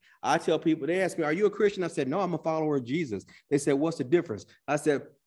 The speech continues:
"Christians are people who say they're Christ-like, but they do it based off of do's and don'ts, based off of rites, customs,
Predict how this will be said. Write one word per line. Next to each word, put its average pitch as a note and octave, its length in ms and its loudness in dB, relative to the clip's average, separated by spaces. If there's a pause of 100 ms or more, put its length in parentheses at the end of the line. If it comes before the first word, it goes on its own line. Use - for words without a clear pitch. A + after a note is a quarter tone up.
"Christians F#3 500 0 (300)
are - 180 2
people F#3 360 0
who E3+ 240 0
say E3 220 2
they're D3 200 0
Christ-like, E3+ 720 -4 (200)
but A#2+ 140 0
they F3+ 140 6
do D#3+ 160 2
it B2+ 100 0
based C#3 200 0
off C3+ 160 -2
of A#2 140 -4
do's C#3 300 4
and A#2+ 160 0
don'ts, B2 320 -2 (140)
based C3+ 240 -2
off B2 160 -4
of F#2+ 80 -6
rites, B2 420 -2 (300)
customs, C#3+ 640 -2